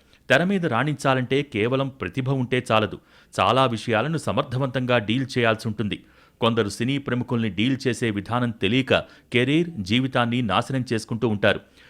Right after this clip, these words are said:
సినీ పరిశ్రమలో రాణించాలంటే గొప్పగా నటించాల్సిన అవసరం కంటే వ్యక్తుల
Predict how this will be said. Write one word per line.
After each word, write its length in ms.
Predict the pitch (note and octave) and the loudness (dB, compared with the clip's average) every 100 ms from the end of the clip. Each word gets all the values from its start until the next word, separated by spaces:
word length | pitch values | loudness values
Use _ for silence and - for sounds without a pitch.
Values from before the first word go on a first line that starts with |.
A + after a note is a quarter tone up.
| - | -6
సినీ 240 | B2+ C3 | 0 0
పరిశ్రమలో 560 | B2+ A#2 G#2+ A2+ A2+ G#2+ | 0 -2 -2 -2 2 2
రాణించాలంటే 720 | F#2+ C3 B2 B2 A2+ A2 B2+ | 2 2 0 2 2 0 -2
గొప్పగా 500 | A#2 A#2+ - D#3 D3+ | 0 -2 0 2 2
నటించాల్సిన 600 | C3+ C3 B2+ B2+ B2+ A#2 | 0 -2 0 0 0 0
అవసరం 300 | A#2 C3 B2+ | -2 -2 -2
కంటే 300 | B2 A#2 A#2+ F#2 - - - | -2 2 2 0 -4 -20 -2
వ్యక్తుల 400 | G2+ A#2 - F#3 | 2 2 2 2